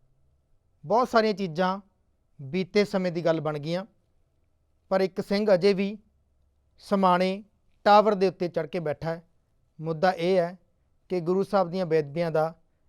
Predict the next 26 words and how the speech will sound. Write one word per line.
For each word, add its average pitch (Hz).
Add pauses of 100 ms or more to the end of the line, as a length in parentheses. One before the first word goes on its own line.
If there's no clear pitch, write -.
(160)
ਇਨਸਾਫ 180
ਮਿਲਣਾ 160
ਚਾਹੀਦਾ 165
ਹੈ, 170 (280)
ਕੋਈ 170
ਸਖਤ -
ਕਾਨੂੰਨ 156 (200)
ਬਣਨਾ 160
ਚਾਹੀਦਾ 170
ਹੈ। 175 (520)
ਸੋ 190 (260)
ਭਾਈ 190
ਗੁਰਜੀਤ 156
ਸਿੰਘ 214 (840)
ਫੌਜੀ 165
ਕਰਕੇ 196
ਜੀ, 196 (400)
ਜਿਨ੍ਹਾਂ 180
ਨੂੰ 208
ਜਾਣਿਆ 175
ਜਾਂਦਾ 160
ਹੈ, 185 (280)
ਉਹ 151
ਸਾਡੇ 165 (880)
ਨਾਲ 156
ਨੇ। 190